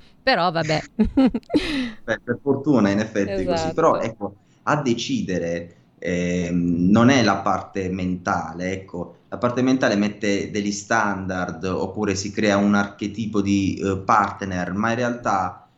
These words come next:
Speaker 2: eh, è la nostra parte emotiva che decide il partner. E la donna, si sa, la donna, ecco, eh, è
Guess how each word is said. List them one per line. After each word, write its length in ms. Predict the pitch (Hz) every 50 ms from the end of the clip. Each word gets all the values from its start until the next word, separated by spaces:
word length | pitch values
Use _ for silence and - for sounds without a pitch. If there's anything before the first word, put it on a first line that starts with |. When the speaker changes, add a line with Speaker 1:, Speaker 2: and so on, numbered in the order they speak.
| _ _
Speaker 2:
eh, 420 | - - 92 90 90 90 90 87 -
è 100 | - 104 104 107
la 160 | 104 107 110
nostra 340 | 117 120 120 117 120 113 110
parte 280 | 110 117 113 - - 113
emotiva 400 | 104 104 107 104 - 135 101 98
che 140 | 98 104 90
decide 300 | 92 90 - 98 90 90
il 100 | 90 87
partner. 640 | - - 92 80 82 - - 90 90 90 85 - -
E 120 | 135 143 123
la 140 | 123 123
donna, 720 | 120 117 113 110 101 95 90 92 92 90 90 98 101 101 - - _ _ _ _ _ - _
si 180 | _ - - 98
sa, 260 | 92 95 120 101 95
la 60 | - 110
donna, 600 | 127 123 113 101 98 92 87 - - - _ _ -
ecco, 540 | - 104 104 - - 101 95 95 95 - -
eh, 360 | - 98 95 92 92 90 -
è 240 | - 101 101 -